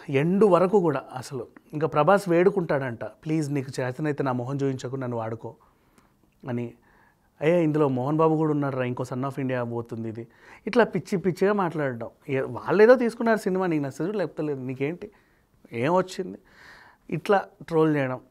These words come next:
ఇప్పుడైతే ఇతను లాస్ట్ కంటే, నువ్వు సినిమాలను చేస్తున్నావు ఓకే, ప్రైవేట్ వీడియోస్ని చేస్తున్నావు ఓకే, ఆ, మిగతా వాళ్ళని ట్రోల్ చేస్తున్నావు ఓకే, బాగానే ఉంది. ఇప్పుడు పర్సనల్గా వెళ్ళి తల్లి కూతురికి, తండ్రి కూతుర్ల మధ్యలో అనుబంధాలని, ఇట్లాంటివన్నిటిని కూడా నువ్వు వక్రంగా చేస్తున్నావంటే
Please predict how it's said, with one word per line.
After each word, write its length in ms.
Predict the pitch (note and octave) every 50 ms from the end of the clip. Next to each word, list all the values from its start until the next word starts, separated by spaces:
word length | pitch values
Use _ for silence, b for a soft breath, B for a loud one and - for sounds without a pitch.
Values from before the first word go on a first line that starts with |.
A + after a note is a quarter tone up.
| - F#3+
ఇప్పుడైతే 520 | D#3 - - G3+ F#3+ F#3+ F#3 A#3 A#3 G#3
ఇతను 420 | F3+ D#3+ F3 E3 E3 D#3+ D#3+ D#3
లాస్ట్ 360 | C#3+ C#3+ C#3 C#3 D#3 - - -
కంటే, 300 | D#3 D#3 D3+ G3+ G#3 G3+ G3+ b b b b b b b D#3+
నువ్వు 80 | D3
సినిమాలను 520 | D3 - - D3 D#3+ F3+ F#3+ F#3+ G3 G3+ F#3+
చేస్తున్నావు 580 | F3 E3 D3+ D3 - - D3 C#3 C3+ C#3 C3+ -
ఓకే, 480 | B2+ B2 C3+ C#3 C3+ - D3+ C3+ C3 - - D3+ -
ప్రైవేట్ 360 | - C#3+ C#3+ D#3 D#3+ D3+ D3 C#3+
వీడియోస్ని 480 | D3 D#3 D#3+ E3+ E3+ D#3+ - E3+ D3+
చేస్తున్నావు 420 | C#3+ C3+ B2+ - - C3 B2 A#2 A#2+
ఓకే, 380 | C3+ D3 D3 - - D3+ - - B B B B B B B B B B B -
ఆ, 160 | C#3 D3 D3+
మిగతా 340 | D3+ D3+ D#3+ F3+ F3 F#3+ F#3
వాళ్ళని 220 | F#3 F#3 F3+ E3+
ట్రోల్ 320 | D#3+ E3+ E3+ F3 F#3 F#3+ F#3
చేస్తున్నావు 400 | F#3 F3+ F3 - - F#3 F3 D3
ఓకే, 360 | D3 D#3 D#3 D#3 D#3 D3 A#2
బాగానే 340 | B2+ C#3+ C#3+ D3+ D#3 D3+ C#3
ఉంది. 220 | B2 A2+ G#2+ G#2+
ఇప్పుడు 800 | G#2 - _ _ _ _ _ _ _ _ _ _ _ - D3+ C3+
పర్సనల్గా 500 | - C#3+ C3 C#3+ - - G#3 G3+ G3 G3+
వెళ్ళి 280 | G3 F#3 F3 E3+ E3 D#3+
తల్లి 340 | E3 D#3+ D#3 D#3 E3 E3+ D#3
కూతురికి, 640 | D3 D#3+ D3+ D3+ D#3 C#3+ C#3 - D#3 C3+ C3+ C#3
తండ్రి 380 | C3+ - C#3 C#3+ C#3+ D3+ D3+ C#3+
కూతుర్ల 320 | C#3+ C#3 C3+ C#3+ C3+ C3+
మధ్యలో 300 | C3 B2+ A#2+ B2+ B2+ B2+
అనుబంధాలని, 640 | A#2+ A#2+ B2 B2 C3 B2+ B2 B2 B2 A#2+ A#2+ B2 B2
ఇట్లాంటివన్నిటిని 680 | A#2+ - C#3 C#3 C#3 C#3+ C#3 C3+ C#3 D3 D3+ D3 - D#3+
కూడా 160 | D#3+ D#3 D#3+
నువ్వు 200 | D#3+ D3+ C#3 B2+
వక్రంగా 320 | B2+ - D3 D3 D3 D3
చేస్తున్నావంటే 840 | C#3 C3 B2+ B2 B2+ - - C3+ B2 A2+ G#2 G2+ - A#2+ - -